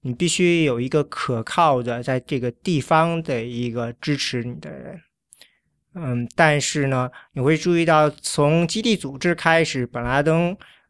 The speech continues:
哦，或者其他组织，他们都很聪明，他们意识到我要把自己藏身于一个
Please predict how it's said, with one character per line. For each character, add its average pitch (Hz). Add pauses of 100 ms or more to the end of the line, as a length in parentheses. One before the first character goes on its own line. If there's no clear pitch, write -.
(140)
哦， 135
或 139
者 123
其 139
他 151
组 135
织， 127
他 175
们 180
都 190
很 135
聪 160
明， 151
他 143
们 147
意 151
识 143
到 123
我 120
要 147
把 143
自 147
己 127
藏 131
身 165
于 147
一 143
个 139